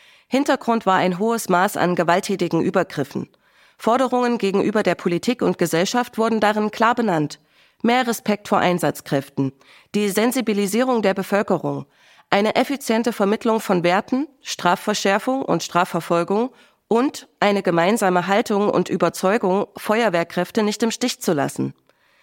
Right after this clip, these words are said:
Mitte zweitausendzweiundzwanzig wurde diese Resolution erneuert.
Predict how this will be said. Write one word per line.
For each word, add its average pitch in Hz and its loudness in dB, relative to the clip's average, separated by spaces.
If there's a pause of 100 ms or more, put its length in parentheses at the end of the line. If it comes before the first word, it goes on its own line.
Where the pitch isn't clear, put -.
(160)
Mitte 269 0
zweitausendzweiundzwanzig 180 0
wurde 180 2
diese 233 0
Resolution 180 0
erneuert. 165 0